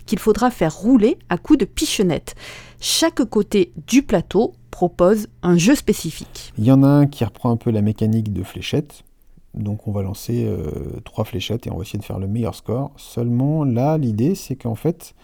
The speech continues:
Speaker 2: pour savoir où est-ce que je vais aller, eh ben, je vais placer ma bille, euh, enfin je vais prendre ma bille là où elle est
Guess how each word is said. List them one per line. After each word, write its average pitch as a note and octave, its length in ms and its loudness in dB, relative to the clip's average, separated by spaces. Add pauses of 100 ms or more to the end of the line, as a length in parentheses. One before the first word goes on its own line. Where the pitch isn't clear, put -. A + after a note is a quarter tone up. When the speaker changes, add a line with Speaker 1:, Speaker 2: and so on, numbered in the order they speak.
(340)
Speaker 2:
pour - 160 -10
savoir C3+ 420 2
où C3 100 4
est-ce D#3 140 0
que C3 100 -2
je A2+ 140 0
vais C#3 80 2
aller, A2 420 0
eh F#2+ 140 -8
ben, A#2+ 260 -2
je A2 200 -6
vais A2+ 360 -2
placer - 320 -8
ma A#2 160 0
bille, B2 360 -2 (200)
euh, A2 340 -6 (680)
enfin - 180 -10
je G#2+ 60 -8
vais - 80 -8
prendre B2+ 180 -2
ma A#2+ 60 2
bille A#2+ 140 2
là G#2+ 100 2
où G2 80 0
elle F#2+ 100 -2
est F#3+ 120 -2